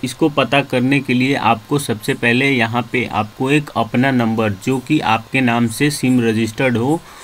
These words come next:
उस नंबर को यहाँ पे टाइप करना होगा और उस नंबर को लॉगिन करना होगा, ठीक है। तो उस नंबर से लॉगिन करेंगे तभी आपको पता चल पाएगा कि ये,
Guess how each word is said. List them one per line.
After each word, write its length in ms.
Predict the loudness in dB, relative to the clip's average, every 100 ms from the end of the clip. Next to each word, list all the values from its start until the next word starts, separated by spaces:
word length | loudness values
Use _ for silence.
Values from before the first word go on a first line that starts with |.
| -20 -20 -20 -2
उस 260 | 0 0 0
नंबर 340 | 2 4 2 2
को 160 | 2
यहाँ 220 | 2 2 2
पे 140 | 2
टाइप 380 | 4 4 4 2
करना 260 | -2 0 2
होगा 300 | 2 0 0
और 380 | 2 2 2 0
उस 280 | -4 -4 0
नंबर 380 | 0 2 0
को 200 | 0 0
लॉगिन 440 | 2 2 2 0 -2
करना 320 | -2 0 0
होगा, 200 | 0 -2
ठीक 280 | -4 -4 -2
है। 140 | -4 -6 -18 -20 -18 -2
तो 80 | 0
उस 320 | 2 0 0 2
नंबर 320 | 2 2 0
से 160 | 0
लॉगिन 360 | 2 2 2 2
करेंगे 360 | 2 0 0 0
तभी 280 | 0 2
आपको 260 | 0 0 -2
पता 260 | -2 -2 -2
चल 240 | -2 -2
पाएगा 480 | 2 2 2 0 -2
कि 300 | -2 -2 -2
ये, 160 | -2